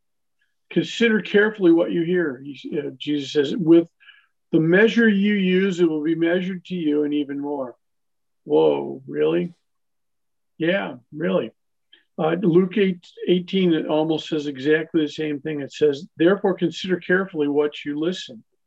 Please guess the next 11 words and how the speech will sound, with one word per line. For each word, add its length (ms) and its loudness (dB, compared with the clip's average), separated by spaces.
how 180 -2
you 160 0
listen. 320 -10
Whoever 400 2
will 220 0
be 120 -10
given 380 -2
more, 400 -4
uh, 680 -10
who 140 6
has, 300 4